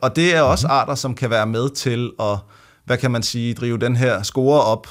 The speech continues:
Speaker 1: øh, på, på biodiversitets, øh, parametrene.
Speaker 2: Ja.
Speaker 1: Og der er jo lidt et problem ved, at man kun overvåger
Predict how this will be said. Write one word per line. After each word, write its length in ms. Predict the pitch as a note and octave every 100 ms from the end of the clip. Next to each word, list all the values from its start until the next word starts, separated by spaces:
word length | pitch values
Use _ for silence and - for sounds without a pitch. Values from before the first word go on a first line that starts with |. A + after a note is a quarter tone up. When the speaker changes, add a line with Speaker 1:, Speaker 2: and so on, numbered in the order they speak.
| - - -
Speaker 1:
øh, 240 | G#2+ F#2+
på, 240 | - G#2+ -
på 80 | -
biodiversitets, 1120 | A2 A#2+ B2+ A#2+ G2+ G2+ G2+ B2 A2 - - G2
øh, 240 | G2 G2
parametrene. 640 | - G2+ G2+ F#2+ - F#2+ F#2+ - G#3+
Speaker 2:
Ja. 140 | A3 - - - _
Speaker 1:
Og 200 | B2 B2+
der 80 | C#3+
er 220 | D3+ D3+ G3
jo 60 |
lidt 580 | F3 D3+ D#3 - - - C#3+
et 100 | -
problem 380 | C3 D#3 D#3+
ved, 120 | C#3 C#3
at 80 |
man 140 | B2+ A#2+
kun 400 | - F3 F#3+ E3 - _ _
overvåger 600 | B2 B2+ D3 C#3 A#2 A2+